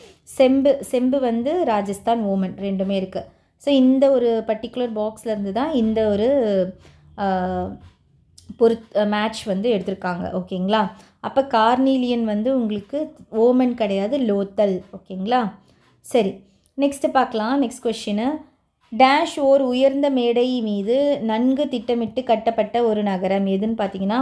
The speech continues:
மொஹஞ்சதரோ. இந்த லைன் இங்க இருக்கு பாருங்க. மொஹஞ்சதரோ ஒரு உயர்ந்த மேடை மீது கட்-, நன்கு திட்டமிட்டு கட்டப்பட்ட நகரம்.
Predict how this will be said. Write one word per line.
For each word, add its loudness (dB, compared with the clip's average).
மொஹஞ்சதரோ. 0
இந்த 0
லைன் 2
இங்க 0
இருக்கு -4
பாருங்க. 0
மொஹஞ்சதரோ 0
ஒரு 0
உயர்ந்த 2
மேடை 4
மீது -2
கட்-, -4
நன்கு 0
திட்டமிட்டு -4
கட்டப்பட்ட -4
நகரம். -2